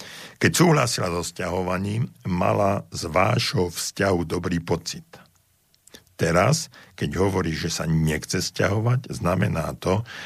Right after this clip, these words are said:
že sa necíti dobre vo vašom vzťahu. A to je zásadný, zásadný rozdiel.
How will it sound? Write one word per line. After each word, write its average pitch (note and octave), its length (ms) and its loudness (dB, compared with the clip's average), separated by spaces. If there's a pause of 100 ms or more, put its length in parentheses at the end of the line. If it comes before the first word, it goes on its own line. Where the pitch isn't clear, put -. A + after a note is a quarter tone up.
že F#2 160 0
sa - 160 2
necíti F#2+ 960 2
dobre G2 640 2
vo F2+ 160 0
vašom F#2+ 680 2
vzťahu. F#2+ 520 0
A - 80 -4
to - 120 -4
je E2 80 0
zásadný, G#2 760 0 (720)
zásadný F#2 800 2
rozdiel. D#2+ 560 0